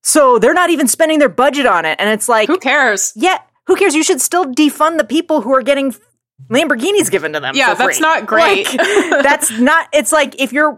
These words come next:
Speaker 1: if you have one dollar to spend on a public service, are you gonna give it to the homeless shelter that has no Lamborghinis or to the police that have free Lamborghinis?
Speaker 2: <laughs>
Speaker 1: Like, it's still an argument for defunding the police, in my opinion. But it was one of those things where, like,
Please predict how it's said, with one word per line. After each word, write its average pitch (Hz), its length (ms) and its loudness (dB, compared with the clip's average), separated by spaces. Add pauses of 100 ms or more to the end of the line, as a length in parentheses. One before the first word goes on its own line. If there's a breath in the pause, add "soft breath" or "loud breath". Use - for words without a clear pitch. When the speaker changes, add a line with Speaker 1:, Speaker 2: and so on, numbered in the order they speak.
(160)
Speaker 1:
if 262 160 -4
you 330 140 2
have 330 160 0
one 294 240 2
dollar 294 320 4
to 226 100 0
spend 220 320 -2
on 214 120 2
a - 40 -2
public 254 360 -4
service, 262 400 0
are 208 100 -2
you 214 140 -6
gonna 233 320 0
give 233 180 0
it 254 360 -2
to 233 200 -2
the 208 320 2
homeless 226 380 -2
shelter 277 320 -2
that 240 160 -2
has 202 200 -2
no 170 320 -2
Lamborghinis 294 920 -4
or 233 160 0
to 226 120 -4
the 214 140 -2
police 254 540 -2
that 185 180 -2
have 180 500 -2 (220)
free 240 300 0
Lamborghinis? 196 800 -2
Speaker 2:
<laughs> - 0 -
Speaker 1:
Like, 220 260 0 (320 loud breath)
it's - 180 0
still 392 380 2
an 294 120 0
argument 269 380 0
for 254 100 -2
defunding 233 440 0
the 196 80 -2
police, 175 340 -4
in 175 80 -8
my 175 120 -2
opinion. 175 460 -6
But 214 320 0
it 208 60 0
was 202 160 2
one 208 140 0
of 196 40 -4
those 202 160 0
things 190 200 -6
where, 185 120 -2
like, 165 320 -2